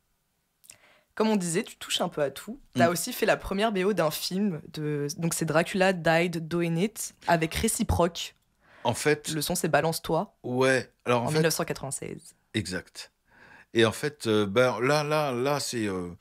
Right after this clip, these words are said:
Speaker 2: ils ont pris le single, pour faire très simple.
Speaker 1: Ok.
Speaker 2: Ils ont pris le single du groupe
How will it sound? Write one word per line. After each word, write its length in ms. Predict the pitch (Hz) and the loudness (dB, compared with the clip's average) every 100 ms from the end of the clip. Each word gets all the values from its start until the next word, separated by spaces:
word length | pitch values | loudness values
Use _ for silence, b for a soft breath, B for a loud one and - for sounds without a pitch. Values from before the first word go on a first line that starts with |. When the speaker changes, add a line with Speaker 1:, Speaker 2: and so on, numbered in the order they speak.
| B B B | B B B
Speaker 2:
ils 180 | 104 98 | -4 -2
ont 100 | 113 | -2
pris 200 | 110 156 | 0 0
le 80 | 143 | 0
single, 560 | - 123 107 117 143 156 _ | 0 2 4 4 4 -4 _
pour 120 | 101 | -10
faire 120 | 107 | -8
très 140 | - 98 | -4 -4
simple. 380 | - 127 - _ _ | -2 -6 -8 _ _
Speaker 1:
Ok. 220 | 196 165 | -6 -4
Speaker 2:
Ils 320 | 180 214 - 104 | -4 -6 -4 -4
ont 40 | |
pris 140 | - | -2
le 60 | 175 | -4
single 520 | - 143 127 120 90 - _ _ 95 | -2 0 4 4 2 -8 _ _ -6
du 120 | 101 | -4
groupe 320 | 98 101 92 | -2 -4 -6